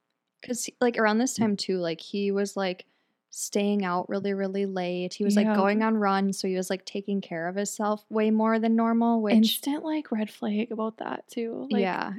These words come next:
Speaker 1: and he's, like, dressing
Speaker 2: dressing up for a
Speaker 1: nicer.
Speaker 2: night. Yeah.
Speaker 1: Yeah.
Speaker 2: Weird.
Speaker 1: So, like, not surprised when this happens, but
Speaker 2: Yeah.
Speaker 1: she just, like, crawls into Violet's bed and, like, cries because
Speaker 2: Mm-hmm.
Speaker 1: she's, like, you know,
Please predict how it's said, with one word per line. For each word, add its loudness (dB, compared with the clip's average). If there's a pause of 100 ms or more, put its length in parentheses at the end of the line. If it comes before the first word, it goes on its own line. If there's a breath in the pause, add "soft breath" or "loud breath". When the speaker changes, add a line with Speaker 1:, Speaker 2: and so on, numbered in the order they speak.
Speaker 1:
and 6
he's, 4
like, -2
dressing -4 (240)
Speaker 2:
dressing 2
up 0
for -2
a 0
Speaker 1:
nicer. 2
Speaker 2:
night. -4 (100)
Yeah. -2
Speaker 1:
Yeah. -4 (840)
Speaker 2:
Weird. -14
Speaker 1:
So, -2
like, -4
not 0
surprised -6
when -6
this -8
happens, -6
but -8 (400)
Speaker 2:
Yeah. -6 (160)
Speaker 1:
she -2
just, -6
like, -6
crawls -4
into -8
Violet's -6
bed -6
and, -10
like, -14
cries -12 (140)
because -2
Speaker 2:
Mm-hmm. -8
Speaker 1:
she's, -8
like, -14 (1200)
you -6
know, -10